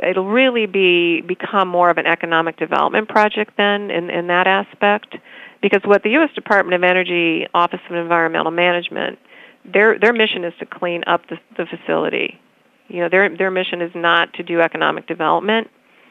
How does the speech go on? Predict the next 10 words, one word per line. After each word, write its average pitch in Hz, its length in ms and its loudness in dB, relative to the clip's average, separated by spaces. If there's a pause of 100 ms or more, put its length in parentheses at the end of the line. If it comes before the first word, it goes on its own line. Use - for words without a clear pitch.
(340)
but 180 200 2
they 180 160 6
engage 190 380 2
with 214 120 -2
the 170 80 -6
community 170 880 -4 (680)
to - 100 -6
make 180 200 2 (140)
sure 185 600 4 (180)
that 180 200 2